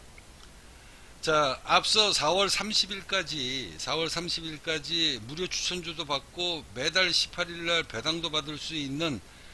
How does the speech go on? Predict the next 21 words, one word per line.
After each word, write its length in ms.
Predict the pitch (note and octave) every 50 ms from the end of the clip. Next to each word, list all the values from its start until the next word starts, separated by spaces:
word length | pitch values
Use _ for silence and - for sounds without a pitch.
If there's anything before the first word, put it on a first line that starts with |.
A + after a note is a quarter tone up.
| - - - - - - - -
어, 220 | - B2+ B2 B2 C3
이벤트를 720 | C3+ D#3 F3 E3+ G#3 G3+ F#3+ - - F#3+ G3 F#3 F#3 E3+
시작을 480 | - - - - E3+ E3+ D#3 C#3+ D3 C#3
했는데요. 640 | D#3 F3 F3 E3+ D#3 C#3+ A#2+ A2+ G2+ G#2+ C3+ D#3 E3+ - - - - - - - - - - - - - - - - - - - - - - - - - - - - - - - - - - - - -
어제 600 | - C#3 D#3+ E3+ D#3 G#3 G#3 G#3 G3+ F3 D#3 C3+
제가 580 | - E3 E3+ D3+ F3+ F3 E3+ D#3 C#3+ B2+ A2 - - - - - - - - - - - - - -
그 260 | - D3+ C#3+ C3 A#2+ A2+
사월 300 | - - C3 E3 F3+ F3+
삼십 340 | F3+ F#3 G3 F#3+ - F#3+ F#3
일 140 | F#3+ F#3 F3+
날까지 400 | F#3 F3 - - E3 D3 D#3 -
종료를 480 | - C#3 D3 D3 D#3 D#3 D3 D3 C#3
하겠다라고 760 | D#3+ D#3+ F3 F3 - - F#3+ F3+ D#3+ D3+ D3 D#3 D#3 D3 C3+
했는데 640 | C3 E3+ F3+ F#3 F3+ C#3 A#2+ C3+ F3 F3 C#3 G#2 - - - - - - - - - -
그동안에 520 | - D#3 D#3 G#3 G3 G3 G3 F#3+ F#3+ F3 C3
눈치 280 | B2+ E3 E3 - F3+
보고 460 | D#3 F3 F3+ E3+ E3+ F3 E3+ D#3+ D3 C#3
쬐던 460 | - - G3+ G#3 G3 - G#3 G3+ E3+
사람들이 760 | D#3 D#3+ F3 F3+ F3+ F3+ E3+ E3 D#3 C#3 A#2 B2 C3+ A#2 F2 - -
어제 580 | A#2+ C3+ E3 D3 D#3 F3+ E3+ D#3 A#2 G#2 F#2+ - - - - - - - - F2
문자가 500 | A2 C3+ C3+ F#3+ F#3 F3+ F#3 D3+ G#2+